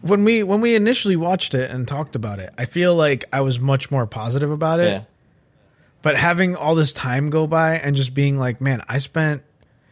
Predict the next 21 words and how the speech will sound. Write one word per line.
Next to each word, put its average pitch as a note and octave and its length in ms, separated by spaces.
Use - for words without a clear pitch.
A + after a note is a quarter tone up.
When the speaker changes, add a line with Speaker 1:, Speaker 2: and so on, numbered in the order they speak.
Speaker 1:
so - 460
much E3 280
time B2+ 520
watching C3+ 380
those C3+ 240
things C3 280
for A#2 260
nothing C3+ 540
Speaker 2:
Yeah, A#2+ 160
Speaker 1:
to - 60
come B2 100
Speaker 2:
we, A#2 80
Speaker 1:
out A2+ 140
of G2 100
it." D#2 180
Speaker 2:
we E3 120
collectively B2+ 640
spent G2+ 340
a E2 60
month F#2+ 400
on F2 80